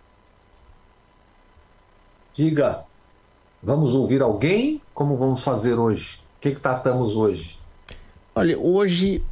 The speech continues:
Speaker 2: a gente tratou bastante, eu tratei bastante aqui do problema da segurança pública, né? Nós estamos vendo, Bob pode fazer o resumo aí,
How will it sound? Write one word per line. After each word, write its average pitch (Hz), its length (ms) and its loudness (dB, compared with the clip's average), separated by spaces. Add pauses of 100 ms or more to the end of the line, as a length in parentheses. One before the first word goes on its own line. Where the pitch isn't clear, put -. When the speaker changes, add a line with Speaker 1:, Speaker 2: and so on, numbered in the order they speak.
(120)
Speaker 2:
a 131 140 0
gente 143 320 0
tratou 104 600 0
bastante, 95 760 0
eu 170 180 0
tratei - 400 0
bastante 82 560 -8
aqui 82 180 -6
do 82 140 -8
problema 87 460 -4
da 104 320 -2 (180)
segurança 113 960 -4
pública, - 560 -16 (500)
né? 87 220 -14
Nós 90 200 0
estamos 95 300 0
vendo, 90 400 -2
Bob 82 460 -2
pode 87 220 -2
fazer 80 340 -4
o 80 80 0
resumo 82 720 -2
aí, 92 240 -2